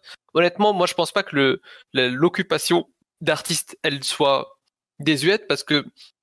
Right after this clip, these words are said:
j'ai l'impression que je, je connais pas mal d'artistes parce que j'ai, j'ai, j'ai mon cousin qui est directeur d'une grande boîte, euh, de, de com, et j'ai l'impression que ça se réveille à l'adolescence, ce truc de,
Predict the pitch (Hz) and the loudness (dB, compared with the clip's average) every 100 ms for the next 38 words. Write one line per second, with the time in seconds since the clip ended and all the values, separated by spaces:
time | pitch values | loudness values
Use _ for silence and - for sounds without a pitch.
0 | _ _ 147 147 147 156 - 190 143 135 | _ _ -2 -2 0 -2 0 0 0 -2
1 | - _ _ _ _ 302 - - - 170 | -6 _ _ _ _ -12 -10 -6 -2 0
2 | 180 185 180 - - 170 - 135 139 131 | 0 0 0 -4 -4 -4 -4 -2 0 0
3 | 135 131 135 135 135 147 170 131 131 127 | 0 0 0 -2 0 -2 -2 -4 -4 -2
4 | 156 135 123 135 135 139 135 - 127 131 | -4 -4 -4 -4 -2 -2 -2 -2 -2 -2
5 | 131 135 - - - 135 - 185 196 - | -6 -6 -8 -12 -10 -6 -2 -2 -4 -14
6 | - - _ - 139 139 - 139 156 170 | -18 -20 _ -4 0 0 -2 -2 -2 -2
7 | 185 233 - 143 143 151 175 - 143 156 | -2 -2 -2 -2 -2 -2 -2 0 0 2
8 | 165 160 - 135 - - - _ _ - | 0 0 0 -2 -4 -8 -12 _ _ -8
9 | 135 - 151 135 131 131 131 | -4 -2 -2 0 2 2 0